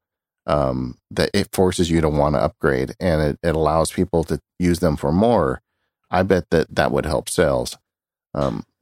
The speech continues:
to, to the original point Katie made, though, I don't think this is a product that Apple's gonna give up on. I think they do see it as a big future product, and it's taken a while to, to get off the ground, but I,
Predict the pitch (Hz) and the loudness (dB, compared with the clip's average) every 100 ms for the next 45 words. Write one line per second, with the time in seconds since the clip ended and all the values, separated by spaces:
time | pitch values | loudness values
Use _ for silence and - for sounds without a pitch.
0 | 120 120 - - 110 101 90 87 80 107 | -4 -4 -2 2 4 4 4 4 4 4
1 | 131 120 95 87 - 147 117 85 73 71 | 4 2 2 -2 0 0 2 2 2 0
2 | - 120 127 107 104 90 92 87 78 71 | 0 2 2 2 0 0 -2 -2 -4 0
3 | 87 76 73 73 - 85 73 71 73 67 | 0 0 -2 -6 -2 -2 0 -2 -2 -4
4 | 65 82 107 85 67 69 92 87 90 78 | 0 0 0 0 -2 -2 -2 0 0 2
5 | 92 90 - 67 - 65 73 69 69 76 | 0 0 -2 -4 -2 -2 0 -2 0 -2
6 | 71 - - 85 - 62 64 55 _ _ | -2 -6 -4 -4 -4 -4 -4 -8 _ _
7 | - _ _ _ - 90 76 67 - 73 | -20 _ _ _ -4 0 0 0 0 -2
8 | 69 _ _ _ _ - 92 - 101 92 | -2 _ _ _ _ -4 -2 0 0 2
9 | 95 78 78 76 73 71 80 69 - _ | 2 2 2 2 0 0 -2 -2 -4 _
10 | - 80 78 76 73 - 76 85 98 98 | -6 -2 0 2 0 -2 -2 0 2 2
11 | 80 71 69 65 - _ _ _ _ _ | 0 0 0 -2 -4 _ _ _ _ _
12 | _ _ _ - | _ _ _ -4